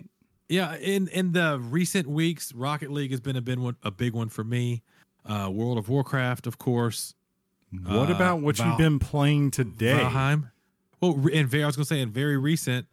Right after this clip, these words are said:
Speaker 1: and, and this is, like, the last couple of days, I fired back up. I've kinda paused World of Warcraft, and I started back on Final Fantasy fourteen Online. So,
Speaker 2: Boo.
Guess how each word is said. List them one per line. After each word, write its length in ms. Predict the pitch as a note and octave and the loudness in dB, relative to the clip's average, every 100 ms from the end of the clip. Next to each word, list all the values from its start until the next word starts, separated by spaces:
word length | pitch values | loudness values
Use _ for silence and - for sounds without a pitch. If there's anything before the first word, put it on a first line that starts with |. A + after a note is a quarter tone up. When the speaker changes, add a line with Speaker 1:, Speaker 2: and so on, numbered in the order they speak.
| _ | _
Speaker 1:
and, 220 | A2+ A2 - | -8 -8 -6
and 140 | A2 | -6
this 160 | A2+ A2 | -6 -4
is, 120 | A#2 | -4
like, 160 | A2 G2+ | -4 -6
the 80 | G#2 | -4
last 240 | G#2+ G#2+ | -4 -4
couple 360 | - C#3+ C#3 A2 | -2 -4 -2 -6
of 60 | G2+ | -4
days, 240 | G2+ G2 | -4 -4
I 60 | G2 | -6
fired 320 | A#2 A2 G2+ | -4 -2 -2
back 260 | G#2 G2+ | -4 -6
up. 140 | G#2+ G2 | -6 -8
I've 100 | G2 | -8
kinda 200 | A2 G2+ | -8 -8
paused 600 | - - C3 C3 B2+ A2+ | -6 -4 -2 0 0 -2
World 240 | A2 A2+ | -4 -4
of 80 | A2 | -2
Warcraft, 500 | A2+ A2+ C3 C3 C3 | -4 -4 -4 -4 -4
and 120 | G#2+ | -6
I 80 | G2+ | -8
started 340 | F#2+ A2 G#2 G2 | -6 -6 -6 -6
back 240 | G#2 G#2 | -6 -6
on 140 | G#2 F#2+ | -8 -8
Final 260 | G#2 G#2 | -8 -8
Fantasy 500 | G#2 G2+ G2 G2+ F#2+ | -6 -6 -6 -6 -8
fourteen 460 | F#2+ - - G#2 F#2+ | -8 -8 -8 -8 -8
Online. 480 | F2+ F#2 F2+ F2+ G2+ | -10 -12 -12 -14 -14
So, 340 | G2 E2+ F2+ _ _ | -14 -14 -16 _ _
Speaker 2:
Boo. 340 | F2+ D#2+ D#2 | -8 -6 -8